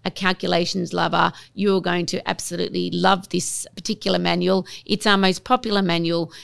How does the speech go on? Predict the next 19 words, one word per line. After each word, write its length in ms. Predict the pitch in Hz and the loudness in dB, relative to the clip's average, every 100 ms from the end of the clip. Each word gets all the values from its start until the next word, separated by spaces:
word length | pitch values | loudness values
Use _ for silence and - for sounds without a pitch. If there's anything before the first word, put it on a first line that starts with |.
| - | -8
because 280 | 196 208 202 | -2 0 2
I 80 | 202 | 0
do 440 | 160 220 233 233 | 0 2 2 2
feel 420 | 208 226 196 180 85 | -2 0 2 2 4
that 260 | 92 - - | 2 0 -4
it 200 | 95 - | -6 -4
caters 460 | 165 180 175 160 | 0 2 0 -2
to 100 | - | -6
both 440 | 160 190 185 175 - - - - | 0 4 4 2 -6 -20 -20 -14
those 600 | 160 208 208 214 196 - - - _ | -2 4 4 4 2 -6 -14 -20 _
engineers 540 | 202 208 180 196 185 180 | 0 2 2 2 2 2
that 160 | 180 | 0
want 160 | 180 180 | 2 0
to 40 | |
get 220 | 165 180 - | 0 -2 -2
really 500 | 196 233 233 220 196 | -2 0 2 2 2
into 220 | 190 175 | 0 -2
the 100 | 170 | -4
detail, 720 | 175 180 190 233 254 285 320 | 0 0 0 -2 -2 -2 -4